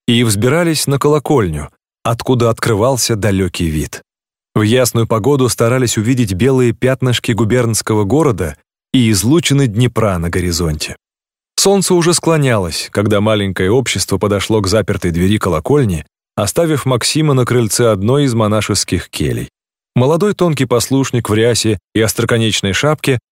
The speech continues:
стоял под сводом, держась одной рукой за замок запертой двери.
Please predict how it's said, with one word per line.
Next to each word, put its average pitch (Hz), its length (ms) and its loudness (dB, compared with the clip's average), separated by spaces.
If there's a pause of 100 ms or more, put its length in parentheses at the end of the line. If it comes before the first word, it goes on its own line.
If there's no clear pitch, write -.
(120)
стоял 147 400 0
под 120 180 -2
сводом, 156 500 0 (360)
держась 123 420 2
одной 147 280 2
рукой 143 380 2
за 110 120 2
замок 113 460 0
запертой 104 560 0
двери. 87 440 -2